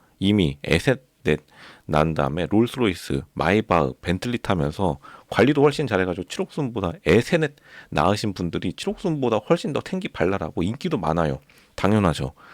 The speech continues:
왜냐? 사람들은 생기 발랄한 사람을 좋아하지 방어적인 사람 안 좋아하거든요. 그러니까 칠옥순 분이 이제 시간이 지났다는 것도 자신이 알고 있고, 세월이 지나-,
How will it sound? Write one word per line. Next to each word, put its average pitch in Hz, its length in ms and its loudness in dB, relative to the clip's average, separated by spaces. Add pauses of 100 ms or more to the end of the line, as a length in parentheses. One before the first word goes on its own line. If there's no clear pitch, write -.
(140)
왜냐? 78 280 0
사람들은 165 420 -4
생기 196 220 -10
발랄한 110 420 -2
사람을 101 320 -8
좋아하지 76 500 -8 (300)
방어적인 131 440 0
사람 107 240 -8
안 76 100 -8
좋아하거든요. 76 460 -8 (760)
그러니까 - 160 -6
칠옥순 165 400 -4
분이 131 200 -2
이제 90 140 -8
시간이 165 500 -6
지났다는 98 420 -8
것도 90 200 -12
자신이 104 400 -8
알고 76 220 -6
있고, 80 320 -12 (320)
세월이 151 580 0 (500)
지나-, 110 320 0